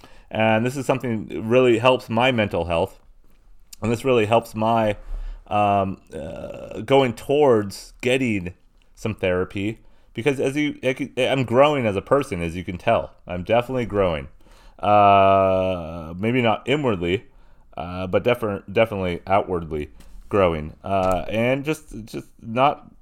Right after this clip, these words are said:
giving a shit about stuff anymore. And is that where we're all at?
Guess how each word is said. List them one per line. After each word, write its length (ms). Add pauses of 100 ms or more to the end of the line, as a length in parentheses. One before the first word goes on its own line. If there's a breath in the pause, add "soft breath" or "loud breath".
(320)
giving 280
a 60
shit 320
about 460 (1160)
stuff 440 (140)
anymore. 400 (560)
And 200
is 80
that 200
where 260
we're 240
all 220
at? 320